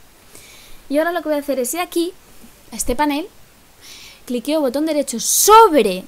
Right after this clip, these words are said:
lo que tengo seleccionado, no te vayas a otro porque si no pierdes todo, y, eh, botón derecho sobre él y le doy a The New Material Separation a Vertex Selection,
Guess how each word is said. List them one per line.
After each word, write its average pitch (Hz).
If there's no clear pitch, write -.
lo 226
que 233
tengo 311
seleccionado, 320
no 262
te 294
vayas 254
a 240
otro 233
porque 196
si 185
no 240
pierdes 277
todo, 277
y, 349
eh, 247
botón 277
derecho 349
sobre 240
él 311
y 285
le 214
doy 226
a 262
The 247
New 349
Material 277
Separation 233
a 233
Vertex 254
Selection, -